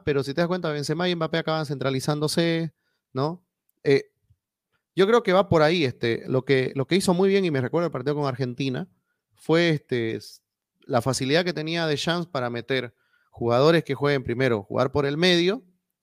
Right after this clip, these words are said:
y protegerse en las bandas, y después invertir eso para volver un poco loco al rival y,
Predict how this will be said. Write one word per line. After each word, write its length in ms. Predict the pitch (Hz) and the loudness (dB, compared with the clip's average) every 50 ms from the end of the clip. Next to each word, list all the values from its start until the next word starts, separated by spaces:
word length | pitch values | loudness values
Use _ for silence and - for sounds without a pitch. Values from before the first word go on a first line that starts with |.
| _ _ | _ _
y 100 | - 123 | -8 -4
protegerse 560 | - - 117 - - 110 107 135 143 151 - | -2 0 0 0 0 -2 0 0 0 0 -2
en 80 | 156 147 | -4 -4
las 120 | 147 143 | -2 0
bandas, 400 | 151 156 165 170 170 190 214 214 _ _ _ _ _ _ _ - | 0 0 0 0 -2 -4 -4 -4 _ _ _ _ _ _ _ -2
y 120 | 170 185 | 0 2
después 340 | 170 147 - - 165 165 160 | 2 2 2 0 0 0 0
invertir 460 | 156 139 123 120 113 _ - 147 147 | 0 0 -2 -2 -4 _ -4 -2 -2
eso 220 | 156 156 - 165 | -2 -2 -4 -6
para 180 | - - 107 107 | -4 -4 -4 -4
volver 240 | 107 110 113 123 131 | -2 -4 -4 -6 -6
un 80 | 127 | -6
poco 200 | 110 117 110 - | -4 -4 -4 -2
loco 220 | 113 117 117 113 117 | 0 0 0 0 0
al 80 | 110 | -2
rival 380 | 107 110 113 117 123 131 135 120 | -2 -2 -2 0 0 0 0 -2
y, 260 | 110 107 107 - 127 | -6 -8 -10 -12 -14